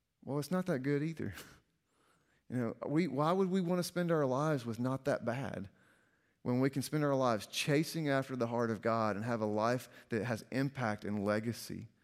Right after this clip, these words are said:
That we can stand before God and hear the words, "Well done, my good and faithful servant." Why would we wanna open up our hearts to even the possibility of bringing on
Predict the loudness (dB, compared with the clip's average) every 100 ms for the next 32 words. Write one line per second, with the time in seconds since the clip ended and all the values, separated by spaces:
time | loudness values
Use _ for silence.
0 | _ _ -14 -2 0 2 0 2 2 4
1 | 2 2 2 4 4 4 2 0 0 0
2 | 2 2 2 2 0 -10 -10 -6 -4 -2
3 | 0 2 2 2 0 -4 -10 -20 -20 -4
4 | -2 2 4 4 2 -2 -2 -6 -10 -6
5 | -6 -6 -8 -12 _ _ _ _ _ _
6 | _ _ -6 2 4 4 2 4 4 4
7 | 4 4 2 0 0 0 2 0 2 0
8 | 2 0 0 -2 0 -4 -2 2 6 6
9 | 4 2 -2 -12 -4 2 2 2 2 4
10 | 4 2 4 4 4 4 0